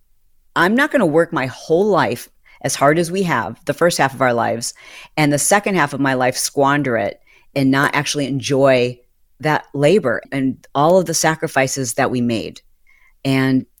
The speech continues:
great book on that is called Die with Zero. It's not for everybody, but, like, if you're in that mindset, like, we have to just keep making money, making money, making money, and, you know, we need to hide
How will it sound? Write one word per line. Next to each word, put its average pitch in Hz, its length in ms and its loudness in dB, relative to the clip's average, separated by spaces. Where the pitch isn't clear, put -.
great 180 260 4
book 170 140 4
on 151 100 4
that 151 120 4
is 147 100 0
called 135 380 -2
Die 127 180 0
with 123 120 -2
Zero. 151 260 2
It's - 180 -2
not 269 160 -2
for - 60 2
everybody, 170 400 4
but, 151 240 0
like, 147 240 -2
if 165 240 -4
you're 214 140 2
in 247 60 2
that 214 120 2
mindset, 175 380 0
like, 139 160 -4
we 165 80 4
have 165 100 0
to 151 80 -10
just 160 160 -6
keep 151 140 -6
making 156 320 -2
money, 151 180 2
making 147 300 -2
money, 139 180 0
making 143 300 0
money, 139 260 2
and, 127 220 -4
you 131 140 -2
know, 131 60 2
we 135 100 2
need 135 140 2
to 131 60 0
hide 135 600 2